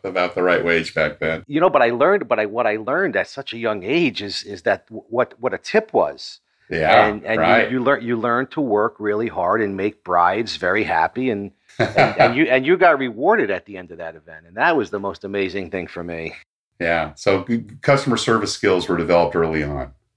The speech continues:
Speaker 2: So I, I was, I was so ahead of my time for, for dealing with what I was dealing with. Um, I mean, I, as, as a tenth grader, I was in-, involved in alcohol, and I was involved with kitchen equipment. You know, things, you know, most people don't even get to experience in their entire life. But,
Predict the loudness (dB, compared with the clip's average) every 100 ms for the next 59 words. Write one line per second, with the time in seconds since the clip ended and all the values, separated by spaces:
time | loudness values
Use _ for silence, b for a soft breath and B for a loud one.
0 | _ -4 2 2 4 2 2 4 2 2
1 | -4 -4 -2 -2 -4 -2 0 0 0 -2
2 | -4 -6 -6 -4 -4 -4 -10 -8 -8 -8
3 | -10 -12 -6 -2 0 0 -2 -4 0 0
4 | 4 4 2 -2 -4 -2 -2 -4 -4 -6
5 | -6 _ -8 -6 -2 0 2 0 0 B
6 | B -8 -4 -2 -4 -6 -2 -2 0 2
7 | 4 4 2 -2 -8 -16 -16 -12 -2 0
8 | 0 -2 -6 0 2 2 -6 -6 -2 0
9 | 0 -4 -6 -8 -12 -2 2 2 -2 -8
10 | -6 -4 -2 -4 -6 -2 -2 -2 -8 -10
11 | -12 b b b b b -6 -4 2 2
12 | 2 -4 -10 -6 -2 0 0 0 -4 -2
13 | -2 -2 -4 -6 -6 -10 -8 -4 -4 -6
14 | -8 -8 -10 -2 0 0 -2 0 0 0
15 | -4 _ -16